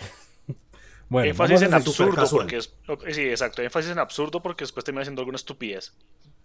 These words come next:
Speaker 1: Bueno, vamos a
Speaker 3: Sí,
Speaker 1: seguir.
Speaker 3: total.
Speaker 2: Haciendo jabón o inyectándose alcohol.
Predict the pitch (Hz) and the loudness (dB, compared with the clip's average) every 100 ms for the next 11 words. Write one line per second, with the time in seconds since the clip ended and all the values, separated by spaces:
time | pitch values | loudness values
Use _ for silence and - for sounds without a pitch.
0 | - - - - 147 196 185 147 135 117 | -20 -20 -20 -6 0 4 4 4 2 2
1 | 120 127 123 - - - 123 104 120 127 | 0 -2 -8 -20 -12 -2 0 2 0 -2
2 | 113 104 110 104 113 104 107 | -8 -8 -8 -6 -8 -6 -10